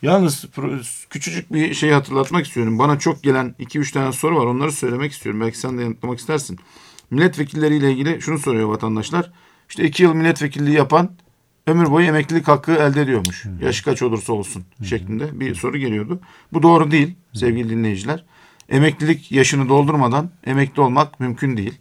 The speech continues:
Speaker 2: Hı hı.
Speaker 1: Milletvekili olsanız bile e, emeklilik yaşınız kaçsa kademeli geçişe göre, altmışsa, elli beşse o yaşa kadar beklemeniz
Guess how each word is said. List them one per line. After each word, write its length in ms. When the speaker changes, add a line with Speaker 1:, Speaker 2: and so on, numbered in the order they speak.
Speaker 2:
Hı 60
hı. 40
Speaker 1:
Milletvekili 600
olsanız 460
bile 240
e, 60
emeklilik 420
yaşınız 360
kaçsa 440
kademeli 420
geçişe 300
göre, 300
altmışsa, 600
elli 220
beşse 340
o 120
yaşa 260
kadar 280
beklemeniz 580